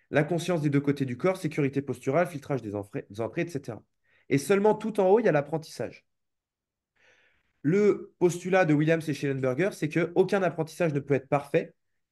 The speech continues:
s'il est fait sur une base instable. Quand je viens tester les gens qui ont beaucoup de réflexes, c'est encore plus parlant pour les gens qui, euh,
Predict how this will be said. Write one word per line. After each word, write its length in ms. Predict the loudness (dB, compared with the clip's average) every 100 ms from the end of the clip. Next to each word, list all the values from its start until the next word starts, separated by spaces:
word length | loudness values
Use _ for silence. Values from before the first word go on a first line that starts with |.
| _ -20
s'il 320 | -10 -2 0
est 60 |
fait 180 | 2 2
sur 180 | 0 -2
une 80 | 2
base 300 | 4 2 0
instable. 460 | -4 -2 -4 -6 -8 _ _ _ _ _ _ _ _ _
Quand 440 | -2 0 0 -4 -18 _ _ _
je 160 | -4 -2
viens 480 | 0 0 0 -2 -14 _ _ _
tester 380 | -2 -2 0 2
les 140 | 2
gens 200 | 2 -2
qui 200 | -2 -2
ont 220 | -2 -4 -12 _ -4
beaucoup 340 | 0 0 0
de 60 | 0
réflexes, 560 | 0 0 -4 -4 -16 _ _
c'est 160 | -8 -4
encore 260 | -2 -2 -2
plus 160 | -2
parlant 300 | 0 2 0
pour 160 | 0 0
les 100 | 0
gens 160 | -2
qui, 320 | -6 -10 -8
euh, 120 | -6